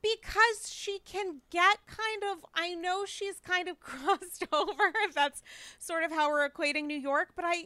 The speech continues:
I think that there's still a humor and a vibrance and a wackiness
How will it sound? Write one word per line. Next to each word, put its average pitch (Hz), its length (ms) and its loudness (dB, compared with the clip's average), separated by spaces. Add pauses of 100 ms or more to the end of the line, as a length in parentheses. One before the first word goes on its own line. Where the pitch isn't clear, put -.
I 339 160 -2
think 381 300 -8
that 440 260 -6
there's 381 180 -2
still 330 680 0 (400)
a 302 80 0
humor 330 680 -2
and 294 140 -2
a 285 60 0
vibrance 277 720 2
and 269 140 -4
a 269 40 2
wackiness 247 1080 0